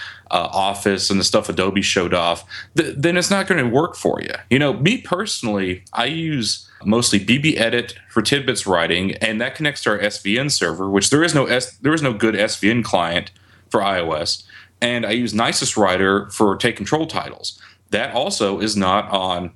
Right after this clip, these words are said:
I O S. So for me, an iPad would be kind of useless for doing any kind of work. I mean, yeah, I can,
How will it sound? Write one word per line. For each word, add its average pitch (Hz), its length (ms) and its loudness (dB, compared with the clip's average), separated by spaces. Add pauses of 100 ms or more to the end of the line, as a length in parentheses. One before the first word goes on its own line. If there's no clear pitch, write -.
I 98 200 0
O 85 140 -4
S. - 340 -6 (240)
So 104 720 2 (100)
for 120 200 0
me, 156 560 0
an 101 80 -2
iPad 120 460 -2
would 131 80 -18
be - 260 -8
kind 143 220 -4
of 131 200 -10 (160)
useless - 840 -2
for 127 160 2
doing 117 200 2
any 101 80 0
kind 95 160 -4
of 90 120 -8
work. 95 240 -6
I - 40 -2
mean, 104 120 -2
yeah, 165 240 0
I 165 60 -2
can, 135 200 -4